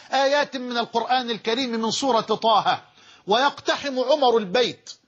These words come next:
ويقول: "ما هذه الهينمة التي سمعت؟" قال: "ما سمعت شيئا." قال: "بل سمعت." فقال له سعيد بن زيد:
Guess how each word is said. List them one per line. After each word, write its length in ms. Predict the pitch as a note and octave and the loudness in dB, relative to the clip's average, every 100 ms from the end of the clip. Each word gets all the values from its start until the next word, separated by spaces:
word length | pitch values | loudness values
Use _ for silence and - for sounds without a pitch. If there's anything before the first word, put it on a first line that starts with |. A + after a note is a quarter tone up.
| _ _ _ _ _ _ _ _ _ _ _ _ _ | _ _ _ _ _ _ _ _ _ _ _ _ _
ويقول: 420 | E3 F#3 B3 A#3 G#3 | 2 2 2 0 0
"ما 80 | |
هذه 260 | G3 A#3+ G3 | 0 0 0
الهينمة 440 | F3 G3 G#3 G3+ G3 | -2 -2 -2 -2 -2
التي 280 | F#3 F3+ F3 | -4 -2 -4
سمعت؟" 460 | - D#3+ A#2+ - - _ _ _ _ _ - | -4 -4 -6 -12 -18 _ _ _ _ _ 0
قال: 240 | F#3 F#3+ | 2 2
"ما 180 | F#3 F3+ | -2 -2
سمعت 380 | F#3 E3+ D#3+ D#3+ | -4 -6 -6 -4
شيئا." 340 | - C#3+ G2+ G#2 _ _ _ - | -4 -4 -8 -20 _ _ _ -2
قال: 220 | E3+ F3+ | 0 0
"بل 160 | F#3 F3+ | -2 -4
سمعت." 340 | F3+ F#3+ E3 - A2+ _ _ _ _ _ _ _ _ _ _ _ _ _ _ _ | -4 -6 -8 -12 -20 _ _ _ _ _ _ _ _ _ _ _ _ _ _ _
فقال 400 | D#3+ A3 A3+ G3 | -2 2 2 0
له 180 | F#3 E3+ | -2 -4
سعيد 300 | E3+ F3+ D#3+ | -2 -2 -2
بن 160 | D#3+ | -2
زيد: 360 | D3+ E3+ C3 | -2 -2 -4